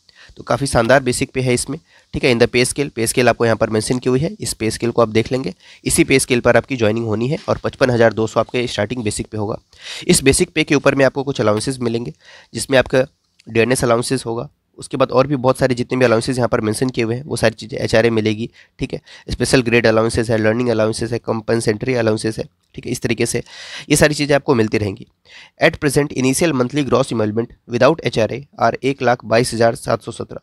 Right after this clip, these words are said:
तो आप देख सकते हैं यहाँ पर सैलरी आपकी बहुत ही ज़्यादा है, ठीक है। जो आप इनिशियली ज्वाइन करेंगे तो आपकी per month gross सैलरी बनेगी, एचआरए हटा करके, एचआरए इसमें ऐड नहीं किया गया है, फिर भी आपकी सैलरी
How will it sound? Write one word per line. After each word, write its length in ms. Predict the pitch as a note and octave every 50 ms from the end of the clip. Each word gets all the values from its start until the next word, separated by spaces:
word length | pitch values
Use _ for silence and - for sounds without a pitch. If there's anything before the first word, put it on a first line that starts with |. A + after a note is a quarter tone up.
| _ -
तो 60 | A#2+
आप 60 | A2+ A2
देख 160 | G#2+ C3 C3+
सकते 220 | - C#3+ - -
हैं 60 | C3 A#2
यहाँ 80 | A2+
पर 120 | - A#2+ B2
सैलरी 300 | - A#2+ A2+ A#2 B2+ C#3+
आपकी 220 | C3 - - C#3 A#2
बहुत 260 | G#2 G#2 A2+ A#2+ -
ही 60 | D3
ज़्यादा 220 | B2+ A#2+ G#2 G#2+ A2+
है, 140 | A2 A#2+ - _ _ _ _ _ -
ठीक 120 | - - -
है। 80 | E3 _ - - - - - -
जो 200 | B2+ B2 - - _ _ _ _ _ _ _ _ -
आप 180 | C3 B2 A2
इनिशियली 400 | - B2+ B2+ C3 - D#3+ D3+ D#3+
ज्वाइन 220 | C#3 B2+ A#2+ C3+ C#3+
करेंगे 280 | C#3 C3 A2+ A2+ A#2+
तो 120 | A#2 - A#2+
आपकी 180 | A#2 - C3 -
per 200 | - - C#3 C#3
month 240 | C#3 C3 C3+ C#3 - - _ _ -
gross 240 | - B2 C3+ D3+ -
सैलरी 300 | - C3+ A#2 A#2 B2 A#2+
बनेगी, 360 | A#2 A2 G#2+ A2+ A2 - - _ _ _ _ -
एचआरए 280 | B2 - C3 B2 C3+ C#3
हटा 280 | B2 A#2 G#2 B2+ C3
करके, 340 | C3+ - A#2 G2+ - - - _ _ _ _ _ -
एचआरए 340 | A#2+ A#2 - B2 A#2+ B2+ C3
इसमें 220 | B2 - C#3 B2+
ऐड 180 | A#2+ A#2+ B2 A#2
नहीं 120 | A#2+ C3+
किया 180 | C3+ C3+ A#2+ G#2+
गया 140 | G#2+ G#2
है, 60 | A2 G#2+
फिर 200 | - - B2+ C3
भी 180 | B2 G#2+ - _ _ - - - - - -
आपकी 200 | A#2 - - B2
सैलरी 300 | - B2 A#2 B2 C#3+